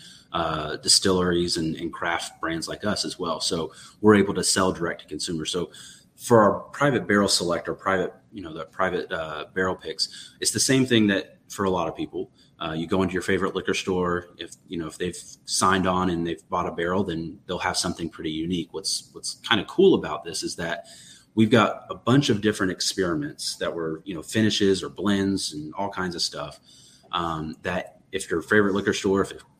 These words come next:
Kroger, Liquor Barn, Total Wine, whatever, um, or a local, local one, uh, if they come in and pick something, they may pick something that's not the French oak. They may pick something that's not just the straight bourbon. Maybe they picked, you know,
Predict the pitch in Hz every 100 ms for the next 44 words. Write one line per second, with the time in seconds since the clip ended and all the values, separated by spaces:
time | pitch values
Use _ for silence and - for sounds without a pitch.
0 | _ - 98 98 92 90 87 80 87 95
1 | 82 90 85 85 82 92 90 85 85 82
2 | 82 82 80 - - - _ 82 80 78
3 | 76 78 82 80 92 92 87 85 - 90
4 | 87 87 82 78 80 _ - _ 80 80
5 | 123 120 117 104 92 110 - 87 90 87
6 | 131 135 101 104 - 98 92 90 85 -
7 | 85 95 104 - - 78 76 71 - _
8 | - 87 92 95 98 - 95 92 87 -
9 | 95 101 - 95 - - 85 82 78 76
10 | 78 98 101 92 - 95 92 - - -
11 | - _ 87 87 82 85